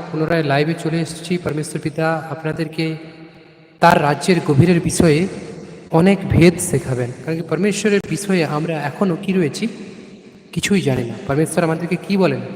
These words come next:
শিশুর মতো হতে বলেন। হবে যদি যিশুর মতো, মন বানাও শিশুর মতো। তাই পরমেশ্বর আমাদের আত্মা মনকে শিশুর মতো হতে বলল, কিন্তু আত্মাতে চালাকও হতে বলল। কেন কি পরমেশ্বরের ইচ্ছা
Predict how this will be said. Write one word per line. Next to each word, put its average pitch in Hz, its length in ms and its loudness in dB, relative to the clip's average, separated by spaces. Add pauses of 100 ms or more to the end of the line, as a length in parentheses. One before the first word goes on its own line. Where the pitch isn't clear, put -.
(120)
শিশুর 190 320 2
মতো 156 260 -2
হতে 135 180 -2
বলেন। 147 240 -2 (760)
হবে 185 260 6
যদি 214 220 2
যিশুর 190 360 2
মতো, 185 340 0 (220)
মন 151 320 6
বানাও 165 260 4
শিশুর 151 340 -2
মতো। 127 220 -2
তাই 147 140 0
পরমেশ্বর 156 380 0 (120)
আমাদের 180 360 2 (160)
আত্মা 180 380 0
মনকে 175 500 0 (580)
শিশুর 233 360 4
মতো 208 220 4
হতে 156 180 2
বলল, 139 300 2 (100)
কিন্তু 196 240 2
আত্মাতে 160 560 0
চালাকও 147 520 0
হতে 135 260 0
বলল। 120 180 -4 (840)
কেন 180 180 2
কি 196 80 0
পরমেশ্বরের 185 600 2
ইচ্ছা 196 440 0